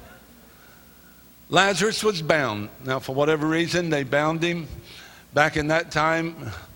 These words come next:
we didn't put the, the head cloth over Neil because we needed him to get in here without killing himself. But he would have had a covering over his head,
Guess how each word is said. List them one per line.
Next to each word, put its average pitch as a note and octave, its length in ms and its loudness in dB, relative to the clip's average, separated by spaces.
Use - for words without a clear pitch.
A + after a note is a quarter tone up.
we C3+ 120 2
didn't D3+ 220 -2
put D#3+ 240 0
the, B2 180 -2
the C3 120 4
head D#3+ 320 4
cloth D3 380 2
over C#3 360 -2
Neil D3+ 340 2
because C#3 460 -2
we C#3 120 0
needed C#3+ 260 -2
him C#3 180 2
to C3+ 40 -2
get C#3+ 220 -2
in D3 160 0
here A#2+ 200 0
without A#2+ 360 -2
killing C3 320 -2
himself. G#2 520 -4
But A#2 120 -2
he C3 160 2
would C3+ 120 2
have B2+ 100 0
had C3+ 320 2
a B2 100 0
covering C#3 480 0
over C#3 260 0
his D3+ 180 -4
head, B2 360 -2